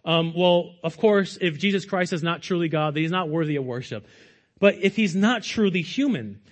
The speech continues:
then how do we make sense of this verse? Romans five fifteen. "But the free gift is not like the trespass. For if many died through one man's trespass,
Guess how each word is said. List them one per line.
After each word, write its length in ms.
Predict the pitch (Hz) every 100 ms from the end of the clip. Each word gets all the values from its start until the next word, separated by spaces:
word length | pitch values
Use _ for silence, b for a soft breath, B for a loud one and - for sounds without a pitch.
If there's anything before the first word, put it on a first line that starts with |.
| b b b b _
then 460 | 180 208 202 180 - _ _
how 200 | - 240
do 80 | 294
we 80 | 277
make 180 | 226 214
sense 300 | 226 202 180
of 100 | 147
this 160 | 156
verse? 580 | 143 135 95 - - - _ _ _ _ _
Romans 280 | 175 220 208
five 260 | - 175 160
fifteen. 580 | 147 151 220 135 92 _ _ _ _ _ _ _ _
"But 140 | 214 202
the 80 |
free 400 | 185 - 233 285
gift 480 | 254 170 156 180 - _ _ _
is 220 | 208 214 180
not 320 | 190 247 190
like 220 | 196 190
the 60 | 202
trespass. 1000 | - 220 214 - 175 107 80 - - _ _ _ _ _ _ _ _ _
For 420 | - - 247 233 214 - -
if 320 | 220 220 -
many 360 | 196 247 302
died 460 | 233 190 180 190 190
through 180 | 196 180
one 340 | 170 240 262
man's 280 | 185 156 156
trespass, 840 | - 143 120 - 135 127 160 -